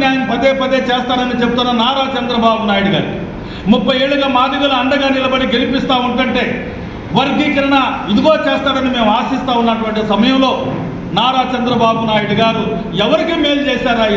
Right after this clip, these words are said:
అంటే ఇప్పటి వరకు రాజకీయంగా, ఆర్థికంగా, సామాజికంగా అన్ని రంగాల్లో ఎదిగినటువంటి మాల కులాన్ని తీసుకొచ్చి ముందు వరుసలో పెట్టి వాళ్ళకి ఎనిమిది శాతం రిజర్వేషన్లు ఇస్తానంటే మరి ముప్పై ఏళ్ళుగా మేము ఎందుకు పోరాటం చేసినట్లు, మీరు ఎందుకు వర్గీకరణ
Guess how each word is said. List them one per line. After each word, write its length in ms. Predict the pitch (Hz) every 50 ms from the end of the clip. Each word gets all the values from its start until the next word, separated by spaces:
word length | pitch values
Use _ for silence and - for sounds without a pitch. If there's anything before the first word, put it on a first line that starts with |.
| 190 190
అంటే 200 | - 208 262 302 320 320 - - - - - - - - - - - -
ఇప్పటి 280 | - 226 208 285 320 320 302
వరకు 220 | 302 302 294 294 285 240
రాజకీయంగా, 600 | 233 269 247 285 277 262 247 233 220 208 - 247 269 269 240 233 247
ఆర్థికంగా, 500 | 285 294 285 262 226 214 220 220 240 262 302 294 -
సామాజికంగా 640 | 247 254 285 294 285 277 233 247 226 - 214 214 254 294 302 285 -
అన్ని 200 | 240 285 311 302 302 269
రంగాల్లో 460 | 262 247 233 233 226 233 233 269 311 320 302 262
ఎదిగినటువంటి 600 | 254 285 277 269 254 254 - 240 240 233 240 240 220
మాల 180 | 220 254 285 311 311 -
కులాన్ని 280 | 285 269 262 262 262 208 233
తీసుకొచ్చి 460 | 226 - - 226 226 - 233 269 320 311 - - - - - - - - 190 226
ముందు 220 | 269 311 - 339 320 285
వరుసలో 320 | 262 254 - 262 269 277 269 -
పెట్టి 300 | 247 233 214 233 285 330 320 - 320 - - - -
వాళ్ళకి 280 | 262 311 320 320 311 311 269
ఎనిమిది 240 | 269 302 - 277
శాతం 300 | 277 285 285 285 285 277 262 240
రిజర్వేషన్లు 460 | 226 269 262 269 262 - - 262 240 226
ఇస్తానంటే 460 | - 240 226 226 214 208 - 277 311 320 - - - - - - 185
మరి 140 | 226 311 294 294 294
ముప్పై 220 | 285 - 254 254 262
ఏళ్ళుగా 220 | 294 339 349 339 320 311
మేము 140 | 311 285 262 254
ఎందుకు 200 | 262 311 302 285 - 277
పోరాటం 340 | 285 285 277 262 269 262 247 240
చేసినట్లు, 480 | 254 240 - 254 240 220 - 202 254 320 330 - - - 196 202 247
మీరు 180 | 285 302 285 285 247
ఎందుకు 200 | 269 - 339 349 277 269
వర్గీకరణ 460 | 269 269 233 320 - - 285 277 269